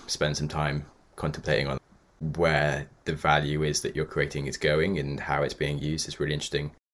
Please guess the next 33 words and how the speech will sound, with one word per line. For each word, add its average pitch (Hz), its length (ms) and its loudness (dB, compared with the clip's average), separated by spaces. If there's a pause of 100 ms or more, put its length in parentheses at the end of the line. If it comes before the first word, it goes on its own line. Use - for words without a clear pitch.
(200)
And 87 420 4
I - 40 2
think 107 100 4
also, 113 260 8
like, 92 180 8
leverage 90 460 4
and 73 100 0
stuff, 71 260 0
'cause - 160 -4
if 87 220 -2
you 92 60 2
do 92 140 2
get 82 180 4
burned 82 240 2
by, 78 100 0
like, 73 140 2
credit 82 260 2
cards 78 220 0
and 71 60 -4
stuff, 71 220 0
you 76 60 -2
maybe, 76 220 0
like, 76 160 0
get - 180 -2
really 73 180 0
scared 76 240 0
of 73 60 -4
taking 78 300 -4
loans 90 260 0
and 98 100 -2
things, 139 240 4
but 87 140 2
actually 80 540 2